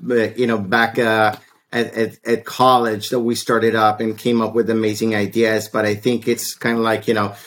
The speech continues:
when, when you're meeting interesting people and you're brainstorming and talk about, you know, mutual ideas, um, and I think that's one of the things that fascinated me most.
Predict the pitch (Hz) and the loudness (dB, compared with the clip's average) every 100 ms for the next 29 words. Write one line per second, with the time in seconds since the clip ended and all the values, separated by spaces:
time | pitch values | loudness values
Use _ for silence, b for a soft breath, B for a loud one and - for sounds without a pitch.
0 | B - 117 117 104 110 117 117 120 151 | B -4 0 0 0 0 2 2 4 4
1 | 151 139 139 123 117 113 117 - 107 101 | 4 4 2 2 0 -2 -6 -4 -4 -2
2 | 110 113 107 92 90 104 107 107 92 117 | -2 -2 -2 -2 -2 -2 0 0 2 2
3 | 120 - 107 98 98 95 107 117 110 110 | 2 0 -2 -2 -4 -4 -4 -4 -2 0
4 | 101 98 B B 110 104 101 113 131 131 | -2 -4 B B 0 2 2 2 2 2
5 | 120 107 104 98 120 127 101 87 87 - | 2 2 0 -2 0 2 2 0 -6 -12
6 | _ _ _ - 104 98 95 92 92 92 | _ _ _ -4 0 2 2 2 2 0
7 | 92 98 - - 117 135 127 110 131 123 | -2 -8 -12 -6 -2 0 0 2 2 0
8 | 139 117 101 92 104 98 104 98 - 101 | 0 -2 -2 -4 -4 -4 -4 -6 -4 -4
9 | 92 - 95 90 85 82 90 87 82 80 | -4 -4 -4 -2 -4 -4 -4 -4 -4 -8
10 | 76 - | -12 -18